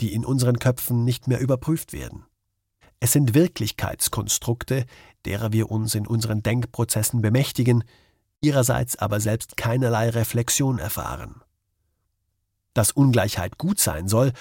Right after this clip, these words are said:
dass es eine Gesellschaft ohne Armut niemals geben kann, dass Wettbewerb und Konkurrenz immer gut und notwendig sind, dass der Mensch von Natur aus auf seinen Vorteil bedacht ist, dass der Staat schlanker sein muss und selbst die Daseinsvorsorge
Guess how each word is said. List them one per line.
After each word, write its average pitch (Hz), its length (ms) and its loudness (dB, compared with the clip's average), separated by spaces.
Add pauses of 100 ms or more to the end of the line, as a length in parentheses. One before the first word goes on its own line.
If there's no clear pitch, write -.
(340)
dass 95 180 0
es 104 140 -4
eine 104 220 -4
Gesellschaft 117 680 2
ohne 107 280 2
Armut 113 500 2
niemals 101 400 0
geben 135 320 6
kann, 117 300 2 (500)
dass 120 220 2
Wettbewerb 117 560 0
und 92 200 -8
Konkurrenz 113 720 0
immer 123 240 4
gut 135 340 2
und 90 260 -8
notwendig 92 580 -2
sind, 127 280 2 (400)
dass 113 140 2
der 120 140 2
Mensch 147 300 4
von 113 140 2
Natur 110 460 4
aus - 320 -2
auf - 160 -10
seinen 101 300 -6
Vorteil 107 460 0
bedacht 117 360 2
ist, - 260 0 (600)
dass 107 160 0
der 98 140 0
Staat 104 380 0
schlanker 127 460 2
sein 71 300 -6
muss - 400 -4
und 82 260 -14
selbst - 600 -8
die 95 80 -6
Daseinsvorsorge 101 1160 0